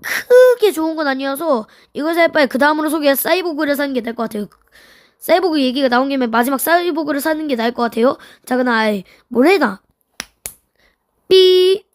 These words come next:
사이보그, 외계인 방어구, 방어 잘 되죠? 레이저 총, 레이저 공격력 잘 되죠? 자, 이거, 제 이게, 이게 꽉 차면은 늑대도 헤드 맞추면 한 방에 가요.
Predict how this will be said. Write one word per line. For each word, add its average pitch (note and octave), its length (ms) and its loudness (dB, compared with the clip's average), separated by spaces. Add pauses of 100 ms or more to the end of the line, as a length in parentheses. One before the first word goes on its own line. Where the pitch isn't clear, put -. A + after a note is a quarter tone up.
(320)
사이보그, D4 720 -2 (400)
외계인 D4 380 2
방어구, B3 540 -2 (320)
방어 C4+ 260 -2
잘 A#3 160 0
되죠? B3 440 0
레이저 C4 480 -4
총, G#3+ 300 -6 (340)
레이저 C4 260 2 (1040)
공격력 C4+ 440 -2
잘 A#3 180 -2
되죠? A#3+ 380 -2 (280)
자, B3+ 140 -4
이거, B3 420 2 (200)
제 B3+ 180 -2
이게, B3+ 260 -4
이게 A#3+ 420 -4
꽉 F4 220 0
차면은 D#4 560 -2 (560)
늑대도 D#4+ 440 -4
헤드 F4 200 2
맞추면 D4 380 0
한 D4+ 140 -6
방에 F#4 220 0
가요. G3 300 -10